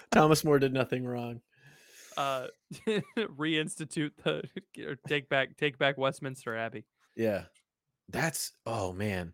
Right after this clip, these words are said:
Speaker 1: How long is our layover there? Because if it's, we
Speaker 2: Not
Speaker 1: gotta go
Speaker 2: long.
Speaker 1: to, we gotta go to Big Ben.
Speaker 2: <laughs> We
Speaker 1: Say
Speaker 2: gotta
Speaker 1: "What's
Speaker 2: see
Speaker 1: up?" See the Queen.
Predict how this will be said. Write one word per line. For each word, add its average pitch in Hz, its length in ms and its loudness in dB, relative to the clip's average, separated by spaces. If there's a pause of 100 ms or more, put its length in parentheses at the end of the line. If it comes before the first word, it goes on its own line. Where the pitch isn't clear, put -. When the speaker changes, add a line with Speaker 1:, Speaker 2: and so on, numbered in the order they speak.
(160)
Speaker 1:
How 156 180 2
long 180 200 6
is 151 100 0
our 135 80 2
layover 113 480 -2
there? 76 240 -10
Because 131 340 0
if 131 140 -2
it's, - 260 0 (300)
we 143 80 0
Speaker 2:
Not 151 100 8
Speaker 1:
gotta 190 260 4
go 131 100 2
Speaker 2:
long. 147 80 4
Speaker 1:
to, 120 200 2
we 139 80 0
gotta 151 220 -4
go 131 160 0
to 113 80 2
Big 127 340 4
Ben. 170 400 8 (800)
Speaker 2:
<laughs> - 0 - (340)
We 190 60 4
Speaker 1:
Say - 140 6
Speaker 2:
gotta - 100 6
Speaker 1:
"What's 135 160 2
Speaker 2:
see 220 60 10
Speaker 1:
up?" - 240 8 (800)
See 117 180 0
the 139 80 2
Queen. 208 480 2